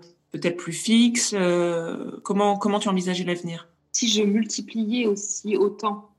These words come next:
Speaker 2: euh, tous ces petits boulots, c'est à la fois parce que ça me passionnait, mais aussi parce que j'étais dans une situation de grande précarité.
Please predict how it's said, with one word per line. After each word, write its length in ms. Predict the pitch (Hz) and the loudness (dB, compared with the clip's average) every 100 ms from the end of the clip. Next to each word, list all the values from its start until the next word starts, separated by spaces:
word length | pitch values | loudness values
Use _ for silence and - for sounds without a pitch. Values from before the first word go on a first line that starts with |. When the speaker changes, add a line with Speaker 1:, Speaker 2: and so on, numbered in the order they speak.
| _ _ - | _ _ -10
Speaker 2:
euh, 160 | 185 165 | -6 -6
tous 180 | - 202 | -6 -6
ces 200 | - 190 | -2 -2
petits 220 | - 165 | -4 -10
boulots, 360 | 165 190 254 330 | -4 0 0 0
c'est 240 | - - | -2 -2
à 80 | 208 | 2
la 160 | 226 226 | 2 -2
fois 240 | - 220 | -4 -4
parce 160 | 185 - | -6 -8
que 80 | 190 | -8
ça 120 | 170 | -8
me 40 | 160 | -12
passionnait, 540 | 165 - 196 262 285 | -12 -6 -2 -2 0
mais 140 | 196 185 | 0 0
aussi 260 | 185 294 | 2 0
parce 220 | 226 196 | 0 -4
que 80 | - | -4
j'étais 220 | 190 190 | -4 -4
dans 160 | 185 185 | -6 -8
une 160 | 190 180 | -10 -12
situation 580 | - - 190 190 247 | -14 -8 -2 -2 -2
de 100 | 220 | -2
grande 300 | 185 196 214 - | 0 -2 -4 -8
précarité. 640 | - 190 190 190 185 - | -18 -10 -6 -6 -4 -8